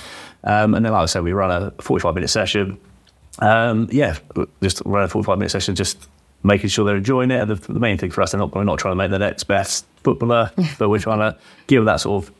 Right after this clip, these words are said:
Speaker 1: positive introduction into not just football, but sport in general, um, and do the very sort of basic stuff, the fundamentals, sort of balancing, that coordination, colours, that kind of thing, the early years.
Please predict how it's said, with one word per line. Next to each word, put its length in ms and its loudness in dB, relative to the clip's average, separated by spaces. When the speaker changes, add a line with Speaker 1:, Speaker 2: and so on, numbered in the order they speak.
Speaker 1:
positive 640 0
introduction 540 0
into 480 0
not 160 0
just 120 -4
football, 300 0
but 160 0
sport 300 0
in 80 2
general, 520 0
um, 420 0
and 80 2
do 100 4
the 60 0
very 240 0
sort 240 -4
of 80 -6
basic 300 -2
stuff, 240 -2
the 60 -4
fundamentals, 600 -2
sort 160 -4
of 80 -6
balancing, 560 0
that 140 -4
coordination, 840 -2
colours, 560 0
that 240 -2
kind 160 0
of 80 -6
thing, 200 -2
the 140 0
early 220 -2
years. 380 -2